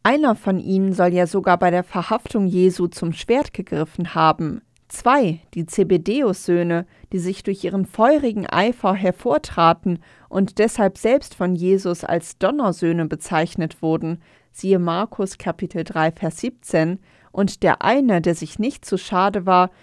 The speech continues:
für Geld den eigenen Anführer zu verraten. Denen ist doch alles zuzutrauen. Für Geld machen die wohl alles.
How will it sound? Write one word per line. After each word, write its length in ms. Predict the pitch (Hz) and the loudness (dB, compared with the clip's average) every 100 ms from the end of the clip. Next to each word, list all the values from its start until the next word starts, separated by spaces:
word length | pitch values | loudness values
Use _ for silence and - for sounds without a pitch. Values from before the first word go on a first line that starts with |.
| _ _ | _ _
für 160 | 202 | -2
Geld 460 | 196 208 269 - - | 2 4 4 0 -6
den 120 | 160 | -6
eigenen 480 | - 190 233 214 175 | 0 2 2 0 -2
Anführer 600 | - 302 - - 147 135 | -2 -6 -6 -6 -2 -2
zu 160 | - 156 | -4 -8
verraten. 800 | - 139 135 131 - 147 131 - _ _ _ _ - | -4 -2 0 -2 -4 -10 -10 -12 _ _ _ _ -4
Denen 460 | 202 214 202 185 170 | 2 4 4 0 -2
ist 260 | 185 - | -8 0
doch 180 | 196 - - | -2 -2 0
alles 380 | 180 170 160 - | 2 2 0 -4
zuzutrauen. 880 | 165 156 - - 151 120 113 127 _ _ _ _ _ | -6 -6 -12 -8 -4 -4 -4 -10 _ _ _ _ _
Für 220 | - 185 | 0 2
Geld 480 | 202 226 220 - - | 4 4 4 0 -4
machen 380 | 156 156 180 165 | -4 -2 -4 -2
die 320 | 175 170 175 | -2 0 2
wohl 160 | 208 | 2
alles. 600 | - 143 147 - - - | 4 0 0 -4 -12 -16